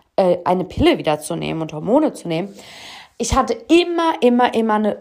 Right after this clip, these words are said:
gute Haut, wirklich, eine gute Haut.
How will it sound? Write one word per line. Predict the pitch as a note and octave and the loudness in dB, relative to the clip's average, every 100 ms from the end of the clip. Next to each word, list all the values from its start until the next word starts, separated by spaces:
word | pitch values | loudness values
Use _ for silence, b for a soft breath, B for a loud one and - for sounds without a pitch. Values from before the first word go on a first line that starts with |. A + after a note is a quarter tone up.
| - | 0
gute | C4 C#4 B3+ G3 | 2 2 0 0
Haut, | D#3+ - - | -2 -2 0
wirklich, | A3+ A3+ - F#3 - | 0 0 -10 -14 -12
eine | A#3 | -10
gute | A#3+ B3+ E4 F#4+ E4 D#4+ - - | -4 4 4 4 0 -6 -8 -4
Haut. | G#3 - - | -2 -2 -8